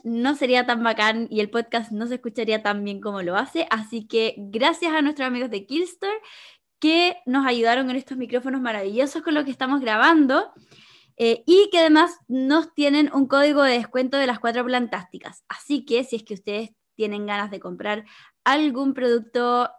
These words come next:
electrónico, de audio, fotografía, eh, hay un, un montón de productos que pueden encontrar en la página web w w w punto killstore punto c l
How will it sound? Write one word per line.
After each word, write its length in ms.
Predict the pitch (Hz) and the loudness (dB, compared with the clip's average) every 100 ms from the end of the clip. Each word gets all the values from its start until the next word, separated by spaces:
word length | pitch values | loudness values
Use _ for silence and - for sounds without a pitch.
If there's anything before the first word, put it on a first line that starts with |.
| - | -8
electrónico, 1120 | 214 196 196 277 330 320 320 302 302 302 302 | -4 -4 -4 0 4 4 2 4 6 6 4
de 220 | 226 208 208 | -2 -2 4
audio, 400 | 233 262 247 254 | 4 4 0 -4
fotografía, 1040 | 240 202 196 202 - 277 277 269 262 269 - | -6 -8 -8 -10 -2 0 4 4 4 2 0
eh, 140 | 220 | -2
hay 180 | 226 240 | 0 -2
un, 100 | - | -6
un 240 | 262 320 320 | 0 2 4
montón 240 | 311 302 | 4 4
de 80 | 285 | 2
productos 360 | 262 262 285 | 0 -2 -4
que 120 | 269 240 | -6 -4
pueden 200 | 240 240 | -4 -4
encontrar 440 | 233 220 226 226 | -6 -6 -2 -2
en 80 | 226 | -2
la 100 | 214 | -4
página 320 | 226 247 196 | -4 -6 -4
web 220 | 208 392 - - - _ - | -2 -2 -4 -20 -20 _ -4
w 140 | 277 | -2
w 280 | 247 285 269 | 0 2 2
w 260 | 233 226 | 0 0
punto 100 | 247 | 0
killstore 440 | 240 247 240 262 240 | -4 -8 -4 -6 -6
punto 380 | 240 247 240 247 | -6 -6 -6 -8
c 300 | - 202 233 | -6 -4 -2
l 300 | 294 370 | 0 -2